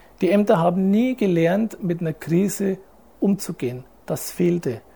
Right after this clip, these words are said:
Das wurde nie geübt. Und wenn man jetzt weiß, wie die Ämter eingebunden sind,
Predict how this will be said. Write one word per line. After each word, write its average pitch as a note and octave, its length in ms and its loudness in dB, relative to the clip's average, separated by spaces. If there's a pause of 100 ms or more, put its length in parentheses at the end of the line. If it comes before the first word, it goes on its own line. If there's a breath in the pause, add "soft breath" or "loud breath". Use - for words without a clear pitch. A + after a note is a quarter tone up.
(140 soft breath)
Das E3 160 -4
wurde G#3 220 2
nie G3+ 240 2
geübt. G3 500 -6 (480 loud breath)
Und F3 280 2
wenn E3+ 140 4
man E3+ 240 2
jetzt D#3+ 200 -2
weiß, F3+ 340 2
wie G3 80 0
die F#3 140 -6
Ämter F3+ 320 -2
eingebunden F#3+ 720 -2
sind, G3+ 360 0